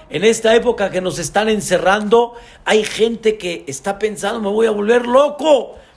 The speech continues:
¿Cómo le voy a hacer?". Rabotay, ¿cómo que cómo le vas a hacer? Crece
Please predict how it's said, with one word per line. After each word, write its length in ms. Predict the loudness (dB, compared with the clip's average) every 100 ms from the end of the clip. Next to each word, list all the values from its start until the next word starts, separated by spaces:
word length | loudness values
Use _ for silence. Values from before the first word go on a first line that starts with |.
| _ _
¿Cómo 300 | 0 2 2
le 100 | -2
voy 220 | 0 2 0
a 60 |
hacer?". 560 | 0 2 2 0 -6 -16 _ _ _
Rabotay, 640 | -12 -8 -8 -8 -8 -8 -12 _
¿cómo 200 | -12 -8
que 120 | -8 -6
cómo 200 | -6 -6
le 80 |
vas 200 | -6 -8
a 40 | -10
hacer? 240 | -14 -18 -20 _ _ _ _ -10
Crece 920 | 0 0 0 0 4 4 2 -4